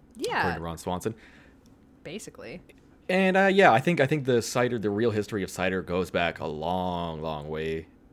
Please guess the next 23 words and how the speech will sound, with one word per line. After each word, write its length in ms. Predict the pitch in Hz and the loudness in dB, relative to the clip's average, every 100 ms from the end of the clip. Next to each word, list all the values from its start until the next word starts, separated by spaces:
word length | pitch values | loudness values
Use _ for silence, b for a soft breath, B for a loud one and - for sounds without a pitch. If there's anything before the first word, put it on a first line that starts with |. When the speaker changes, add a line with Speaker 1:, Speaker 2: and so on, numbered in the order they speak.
| _ _ | _ _
Speaker 2:
Um, 380 | 85 80 76 80 - _ - | -8 -8 -8 -12 -16 _ -18
back 200 | 80 - | -18 -12
to, 100 | 90 | -10
like, 180 | 78 95 | -8 -8
what 60 | |
was 100 | 90 | -6
it? 120 | 85 - | -8 -8
I 40 | 90 | -12
think 160 | 92 | -10
the 60 | 92 | -6
earliest 280 | 92 90 - | -4 -4 -4
date 100 | 87 | -4
was 200 | 87 - | -4 -6
fifty-five 720 | - 127 117 - 110 110 95 | -10 -8 -6 -2 0 0 -4
B 140 | 104 110 | -8 -8
C 220 | - 107 101 | -6 -6 -6
E 340 | 98 101 117 - _ _ _ | -4 -4 -6 -10 _ _ _
during 220 | 101 92 | -8 -6
Julius 320 | 82 101 90 | -4 -4 -4
Caesar 220 | - 107 110 | -4 -6 -4
times. 340 | 131 131 131 | -6 -6 -8
Speaker 1:
Oh, 60 | 196 | -12
shit. 400 | - - 214 | -14 -14 -12